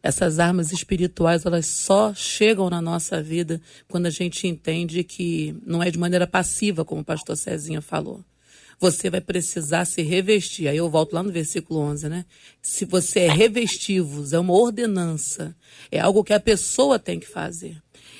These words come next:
E aqui nesse versículo dezoito, quando fala com toda oração e súplica, orando em todo tempo, está dizendo que você, quando no seu relacionamento com Deus, no, no, no, no seu estreitamento desse relacionamento,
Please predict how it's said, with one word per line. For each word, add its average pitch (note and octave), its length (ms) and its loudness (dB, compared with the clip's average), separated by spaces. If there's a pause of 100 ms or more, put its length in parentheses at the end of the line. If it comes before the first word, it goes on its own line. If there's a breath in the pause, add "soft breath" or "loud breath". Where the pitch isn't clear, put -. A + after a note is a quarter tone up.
E F3 100 2
aqui E3 200 0
nesse F#3 240 -4
versículo F3 440 -4
dezoito, E3 540 -2
quando E3+ 240 -4
fala D#3+ 420 -2 (300 loud breath)
com E3 180 0
toda F3 240 2
oração E3 400 0
e E3 60 -6
súplica, - 540 -4
orando F3 400 4
em E3 80 -2
todo E3+ 260 -2
tempo, E3 540 -6 (360 soft breath)
está F#3+ 260 2
dizendo F3 540 0
que E3+ 140 -4
você, E3 640 -2 (240 soft breath)
quando E3+ 300 -2 (180 soft breath)
no F3+ 100 -6
seu F#3 220 -2
relacionamento F3 920 0
com F#3 160 -8
Deus, D#3+ 540 -6 (420 soft breath)
no, F3 220 -6
no, F#3 240 -6
no, F3+ 200 -6
no G3 140 -2
seu G3 300 2
estreitamento A#3+ 1500 2
desse G#3 340 0
relacionamento, F3 960 -6